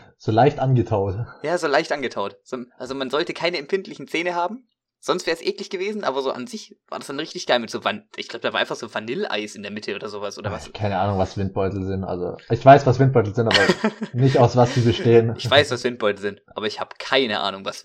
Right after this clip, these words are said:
Speaker 2: Windbeutel sind. <laughs>
Speaker 1: Ja, komm, scheiß drauf.
Speaker 2: <laughs> Lassen,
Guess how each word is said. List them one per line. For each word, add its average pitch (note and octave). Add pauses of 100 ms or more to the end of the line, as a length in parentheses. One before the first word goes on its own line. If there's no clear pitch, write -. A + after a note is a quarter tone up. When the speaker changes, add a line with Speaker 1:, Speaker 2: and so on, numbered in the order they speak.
Speaker 2:
Windbeutel G2
sind. F#2+
<laughs> -
Speaker 1:
Ja, G2+
komm, - (160)
scheiß -
drauf. - (560)
Speaker 2:
<laughs> -
Lassen, A2+